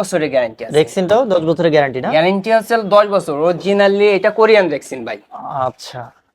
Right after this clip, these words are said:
Speaker 1: ঠিক আছে?
Speaker 2: ঠিক আছে, আপনারা চেয়ার সেটআপ নিতে পারবেন। আমরা
Speaker 1: হ্যাঁ,
Speaker 2: চেয়ার
Speaker 1: এই যে আরেকটা আছে। এটা মাত্র পাঁচ হাজার টাকা ভাই।
Speaker 2: এটা মাত্র পাঁচ হাজার টাকা?
Speaker 1: মাত্র পাঁচ হাজার টাকা বস চেয়ার।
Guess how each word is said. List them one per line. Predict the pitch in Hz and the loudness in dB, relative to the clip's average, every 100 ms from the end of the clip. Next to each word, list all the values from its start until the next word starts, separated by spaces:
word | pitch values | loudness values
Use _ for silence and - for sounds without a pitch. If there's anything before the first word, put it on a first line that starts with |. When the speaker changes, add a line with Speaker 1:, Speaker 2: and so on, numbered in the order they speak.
| _ _ | _ _
Speaker 1:
ঠিক | 202 247 | -2 0
আছে? | 247 165 | 0 0
Speaker 2:
ঠিক | 196 | 2
আছে, | 208 | 4
আপনারা | 190 196 196 | 2 4 2
চেয়ার | 208 208 | 4 4
সেটআপ | 196 214 208 | 4 2 2
নিতে | 202 202 | 2 4
পারবেন। | 190 175 226 | 4 4 2
আমরা | 180 160 | 2 2
Speaker 1:
হ্যাঁ, | - 185 | 2 4
Speaker 2:
চেয়ার | 185 190 196 | 6 4 2
Speaker 1:
এই | 202 | 2
যে | 214 | 2
আরেকটা | 208 233 190 220 | 2 0 2 2
আছে। | 196 190 226 - _ _ _ - _ _ - | 2 -2 -6 -8 _ _ _ -20 _ _ -4
এটা | 226 247 | 0 2
মাত্র | 233 233 240 | 2 2 2
পাঁচ | 254 233 | 2 4
হাজার | 208 165 | 2 2
টাকা | 151 131 | 0 -4
ভাই। | 117 | -2
Speaker 2:
এটা | 151 214 | 2 2
মাত্র | 202 - | 2 0
পাঁচ | 190 185 196 | 0 0 2
হাজার | 175 160 | 0 0
টাকা? | 151 | 2
Speaker 1:
মাত্র | 226 254 254 247 | 4 4 2 2
পাঁচ | 240 | 2
হাজার | 233 233 226 | 4 2 4
টাকা | 233 226 | 2 4
বস | 190 180 - | 2 0 -4
চেয়ার। | 120 | -12